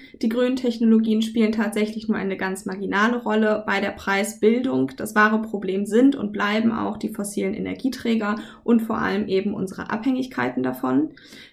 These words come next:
Die Kosten für die neuen Technologien wie beispielsweise Elektromobilität sinken kontinuierlich.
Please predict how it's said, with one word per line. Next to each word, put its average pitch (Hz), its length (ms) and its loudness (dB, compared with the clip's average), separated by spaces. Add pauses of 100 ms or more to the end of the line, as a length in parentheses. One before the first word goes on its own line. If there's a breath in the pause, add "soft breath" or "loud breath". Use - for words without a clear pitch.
(100)
Die 233 40 2
Kosten 320 720 2
für 247 80 2
die 226 120 6
neuen 226 320 4
Technologien 220 760 2
wie 196 60 -2
beispielsweise 190 840 -6
Elektromobilität 214 1040 2
sinken 214 340 4
kontinuierlich. 202 1160 0